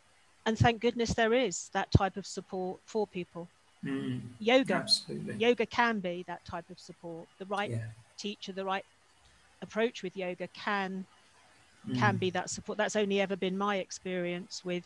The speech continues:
Speaker 2: Mm.
Speaker 1: with yoga.
Speaker 2: Mm.
Speaker 1: Um, and certainly what I offer in my teaching, it, it is, it has that sort of leaning towards, um, I suppose, being therapeutic.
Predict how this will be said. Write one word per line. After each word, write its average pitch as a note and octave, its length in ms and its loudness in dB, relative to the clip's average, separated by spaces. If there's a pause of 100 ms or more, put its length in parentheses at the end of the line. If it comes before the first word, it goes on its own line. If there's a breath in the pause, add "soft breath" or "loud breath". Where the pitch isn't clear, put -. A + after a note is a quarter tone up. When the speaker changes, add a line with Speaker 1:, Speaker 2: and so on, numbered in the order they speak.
(120)
Speaker 2:
Mm. A#2 360 -4
Speaker 1:
with F3+ 180 -4
yoga. F3 400 -4 (480)
Speaker 2:
Mm. B2 120 -4
Speaker 1:
Um, F3 340 -4
and F3 100 -8
certainly F3+ 600 -2 (800)
what F3 140 -4
I F3+ 180 2
offer F3 380 -6 (120)
in F3 140 -6
my F#3 160 0
teaching, F3 540 -6
it, F3 140 -8 (120)
it F#3+ 240 -6
is, - 320 -4 (260)
it G#3+ 140 -2 (180)
has F#3+ 240 2
that F3+ 340 -2
sort - 240 -8
of E3+ 120 -6
leaning F#3 500 0
towards, F3 760 -6 (520 soft breath)
um, E3+ 560 -4 (680)
I F3+ 80 -2
suppose, F#3 280 0
being F#3 360 0
therapeutic. F#3 800 -4